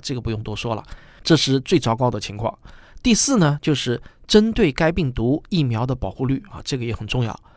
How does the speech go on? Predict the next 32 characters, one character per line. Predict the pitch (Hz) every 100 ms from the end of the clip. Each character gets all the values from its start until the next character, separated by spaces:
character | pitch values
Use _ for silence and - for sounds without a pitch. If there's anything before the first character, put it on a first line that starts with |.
| _ _ -
好， | - 120
如 | 165
果 | 233 240
把 | 117 113
这 | - 233
四 | - 185
个 | 143
指 | - 110
标 | 117
都 | 120 139
弄 | 135
清 | 120 135
楚 | 156 82
了， | 73
那 | -
么 | 147
我 | 131 -
们 | 104
对 | 139
这 | 127 139
种 | 110
病 | 120 131
毒 | 113 113
也 | 95
就 | 110
大 | - -
致 | 120 117
心 | - 127
里 |
有 | 117 87
了 | 117
底， | 131 - 110